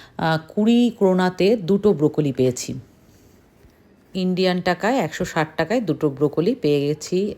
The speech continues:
আহ, ব্রেড নিলাম, এটা চিজ নিচ্ছি। আর দুধ তো লাগেই, দুটো করে নিয়ে রাখি। তবে এটা কিন্তু দুটো দুধ আমাদের এক সপ্তাহ চলে না। এটা হলো বাটার চিকেন,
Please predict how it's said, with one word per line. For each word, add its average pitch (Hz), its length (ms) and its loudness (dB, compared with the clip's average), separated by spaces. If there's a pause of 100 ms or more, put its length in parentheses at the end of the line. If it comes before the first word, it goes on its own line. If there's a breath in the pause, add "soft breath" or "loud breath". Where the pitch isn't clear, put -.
(120)
আহ, 151 680 -8
ব্রেড 160 340 -4 (120)
নিলাম, 151 460 -2 (440 loud breath)
এটা 156 220 0
চিজ 185 440 -4
নিচ্ছি। 160 560 -4 (1120 loud breath)
আর 147 500 -4 (680)
দুধ 185 360 -2 (120)
তো 175 140 2
লাগেই, 160 380 0
দুটো 165 260 -2
করে 165 220 0
নিয়ে 156 280 -2
রাখি। 170 500 -4 (100)
তবে 151 280 0
এটা 151 140 0
কিন্তু 165 280 -2
দুটো 170 440 0
দুধ 170 300 0
আমাদের 165 320 0
এক 147 200 -2
সপ্তাহ 175 480 -4
চলে 120 320 -2
না। - 140 -10 (680 loud breath)
এটা 156 200 -2
হলো 156 200 0
বাটার 151 460 0 (840)
চিকেন, 165 520 -2